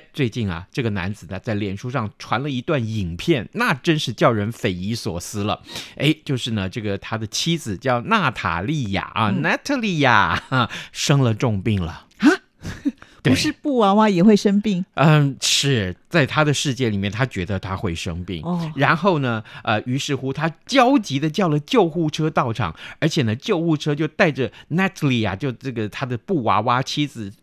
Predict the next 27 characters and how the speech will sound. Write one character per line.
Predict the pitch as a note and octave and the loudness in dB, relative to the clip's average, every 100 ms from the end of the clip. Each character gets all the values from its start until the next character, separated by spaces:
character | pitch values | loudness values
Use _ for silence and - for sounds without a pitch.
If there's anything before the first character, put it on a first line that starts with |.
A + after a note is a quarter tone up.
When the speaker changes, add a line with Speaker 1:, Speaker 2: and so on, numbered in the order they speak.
| - | -10
Speaker 1:
往 | B2+ G2+ G#2 | -4 -4 -4
这 | B2+ | -6
个 | A#2+ - - | -6 -8 -6
医 | G#3+ G#3+ | -4 2
院 | G#3+ E3 | 4 4
去 | - C#3+ | 2 -2
急 | - A#2 F#2+ | -4 -8 -8
救。 | A#2 F#3 A2+ - - - | 0 2 2 -2 -16 -8
啊， | B2 C3+ | -4 -2
从 | C3+ | -2
影 | D#3+ A2+ | 0 -2
片 | G#2 D3 | -2 -4
里 | B2 | -2
面 | C3+ | -4
可 | A2+ C#3 | -2 -2
以 | |
发 | - B2 A#2 | -2 -2 -2
现 | B2+ A2 | -2 -4
说， | A#2+ A2+ - | -4 -6 -8
这 | - G3+ | -6 -2
个 | |
男 | D3 A#2 | 0 -2
子 | C3+ A#2 | -4 -6
除 | - E3 | -6 -2
了 | E3+ | -2
痛 | D#3+ - - B3 D#3+ | -4 -8 -6 -4 -4
哭 | - G3 F#3 | -4 -2 -2